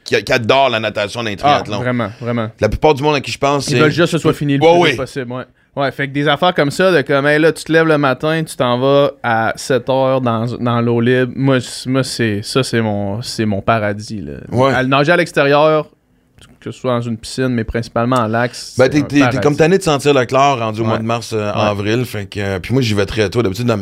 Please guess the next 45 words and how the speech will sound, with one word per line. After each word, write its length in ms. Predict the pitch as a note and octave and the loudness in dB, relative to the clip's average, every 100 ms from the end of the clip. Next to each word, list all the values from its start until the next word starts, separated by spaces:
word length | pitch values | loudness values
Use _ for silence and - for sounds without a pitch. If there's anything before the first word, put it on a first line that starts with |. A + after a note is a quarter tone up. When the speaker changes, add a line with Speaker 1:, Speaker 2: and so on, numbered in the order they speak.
| F2+ | -4
Speaker 1:
au 80 | G2 | -4
mois 180 | G#2 G#2 | 0 0
de 40 | |
mai, 320 | G2 G#2 A2+ G2 - | 0 0 -2 -4 -10
man, 240 | C3 F2 C#2+ | -10 -10 -10
euh, 340 | D#2+ D#2+ E2+ F2 | -12 -10 -8 -4
wetsuit, 520 | G#2 - - G2+ A2 | -4 -4 -6 -2 -2
puis 200 | - G2 | -4 -8
j'ai 60 | E2+ | -6
pas 100 | A#2 | 0
peur 100 | D3 | 2
Speaker 2:
T'as-tu 100 | - | 2
Speaker 1:
de 40 | G#3+ | 2
l'eau 60 | |
Speaker 2:
une, 40 | E3+ D3 | 2 2
Speaker 1:
froide. 120 | C#3+ | 2
Speaker 2:
une 140 | C#3+ C#3+ | 2 2
bouée 320 | C#3 D3+ F#3 | 2 2 2
en 80 | D#3+ | 0
arrière 300 | D3+ D#3 G3+ | 2 2 0
Speaker 1:
Ouais. 120 | B2+ | -6
Speaker 2:
que 140 | - D3 | -8 -8
tu 100 | - | -6
traînes 260 | - D#3+ | -2 -2
avec 220 | D#3 C3 A#2+ | 0 0 0
toi, 160 | D3 | -2
là ? 280 | D3 C#3 A#2+ | -2 -2 2
Speaker 1:
Ben, 140 | B2 | 2
j'ai, 140 | B2 C#3 - - - - | 2 -2 -6 -14 -18 -16
si 220 | - F#3 | -8 0
j'ai 80 | F#3+ | 2
le 80 | D3+ | 4
wetsuit, 400 | C3+ - D#3 E3 | 2 2 0 0
des 160 | C3 | 0
fois, 140 | A#2+ C3 | 0 0
je 60 | B2 | -2
mets 60 | |
pas 100 | A2+ | -4
toujours 140 | B2 B2 | -2 0
la 80 | A#2 | 0
bouée 160 | A2+ | 0
parce 160 | C3 G#2+ | -2 -2
que 60 | G#2+ | -2
le 40 | |
wetsuit 320 | G#2+ - A#2 | -2 -2 -4